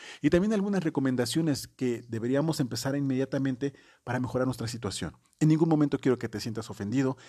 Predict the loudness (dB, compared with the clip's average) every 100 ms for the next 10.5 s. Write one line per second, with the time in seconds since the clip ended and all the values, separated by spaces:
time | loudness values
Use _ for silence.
0 | -16 -8 -4 -4 -6 -8 -8 -6 -6 -6
1 | -8 -10 -20 -20 -16 -14 -4 -2 -2 -2
2 | -2 -4 -2 -2 -2 -6 -14 _ _ -20
3 | -8 0 0 0 -4 -2 0 0 -2 -2
4 | -2 -6 -2 -2 -2 -6 -18 _ _ _
5 | _ _ _ _ _ _ _ -4 2 2
6 | 2 -2 -12 _ _ _ -10 -6 -6 0
7 | -2 -2 -10 _ -6 -2 0 -2 -2 -4
8 | -4 -6 -6 -4 -4 -4 -8 -8 -8 -8
9 | -8 -6 -2 -2 -4 -2 -2 -2 -6 -8
10 | -6 -6 -6 -6